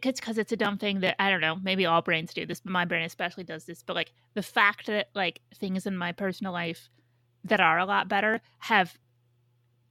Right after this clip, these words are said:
made me think about the bad stuff a lot more.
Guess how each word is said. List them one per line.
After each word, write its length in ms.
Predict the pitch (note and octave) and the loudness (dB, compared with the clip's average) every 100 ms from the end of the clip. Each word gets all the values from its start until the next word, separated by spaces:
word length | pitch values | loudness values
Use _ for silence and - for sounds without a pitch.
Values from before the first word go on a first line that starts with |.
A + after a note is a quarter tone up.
| _ _ _ _ _ _ - | _ _ _ _ _ _ 0
made 320 | G3+ G3+ G3 | 4 4 4
me 120 | F#3 F#3 | 0 -6
think 320 | - F3+ G3+ | -6 -6 -4
about 280 | G3+ G3+ G3+ | 0 0 0
the 60 | |
bad 280 | G3 G3 A3+ | -2 -2 -2
stuff 200 | - C#4+ | -4 -4
a 40 | |
lot 200 | F4 E4 | 0 -2
more. 320 | D#4 D#4+ F4+ | -2 -4 -4